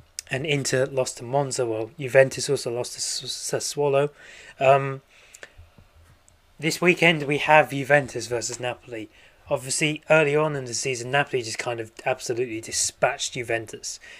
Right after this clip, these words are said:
beating them five one in Naples. Um,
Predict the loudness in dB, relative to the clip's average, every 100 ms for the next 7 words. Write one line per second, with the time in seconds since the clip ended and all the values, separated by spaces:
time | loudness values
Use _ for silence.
0 | -20 _ -10 -8 -10 -10 -10 -2 2 2
1 | 0 -2 -4 -6 -6 -4 -4 -4 -16 -16
2 | -16 -18 -20 -20 -20 -18 -6 -2 0 0
3 | -2 -10